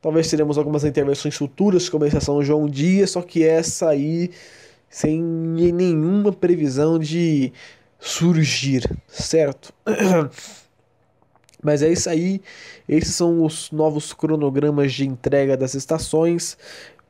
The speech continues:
Pelo visto, nós teremos bastante movimentação no mês de julho. Eu espero que as estações novas da linha cinco sejam entregues na primeira quinzena, porque eu estarei de folga ali,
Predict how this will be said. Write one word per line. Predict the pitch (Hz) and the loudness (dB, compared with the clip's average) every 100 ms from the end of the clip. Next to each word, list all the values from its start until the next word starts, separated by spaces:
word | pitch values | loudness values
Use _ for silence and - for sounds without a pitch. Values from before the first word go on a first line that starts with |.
| _ | _
Pelo | 180 185 170 | 2 4 2
visto, | 139 156 156 - | 2 0 0 -2
nós | 151 151 | -2 0
teremos | 151 147 147 151 139 - _ _ _ | 0 0 0 -2 -2 -12 _ _ _
bastante | - 143 - 170 170 170 | -4 -2 0 -2 -2 -2
movimentação | 156 156 151 156 156 | -2 -2 -2 -2 -2
no | 151 | 0
mês | 151 143 | 0 2
de | 175 190 | 0 0
julho. | 139 165 190 202 - - | 0 0 2 2 0 2
Eu | 240 254 | 2 4
espero | 226 - - - 160 160 160 165 175 _ _ _ _ _ | 0 -4 -6 0 4 4 4 2 -2 _ _ _ _ _
que | 151 147 143 - _ - | 2 2 2 -2 _ -2
as | 180 170 | -2 0
estações | 165 165 151 - 151 147 139 - - _ _ _ - | -2 -2 -2 -2 -2 -2 -4 -8 -12 _ _ _ -4
novas | 151 156 147 | 0 2 2
da | 151 | 0
linha | 147 139 | 0 -4
cinco | 143 147 143 | -6 -8 -8
sejam | - - 185 170 | -2 0 2 2
entregues | 156 156 147 147 143 | 0 0 0 0 -4
na | 147 147 | -6 -6
primeira | _ 147 147 151 175 | _ -6 -2 2 2
quinzena, | 160 151 143 127 147 170 180 | 2 -4 -6 -2 -2 0 -4
porque | 175 143 - 143 | -6 -10 -2 0
eu | 143 135 147 | 2 2 2
estarei | - - 139 143 143 | 0 -2 2 2 0
de | 135 | -2
folga | 135 - 147 151 165 175 143 | -6 -4 2 4 2 0 -4
ali, | 131 156 | -2 -4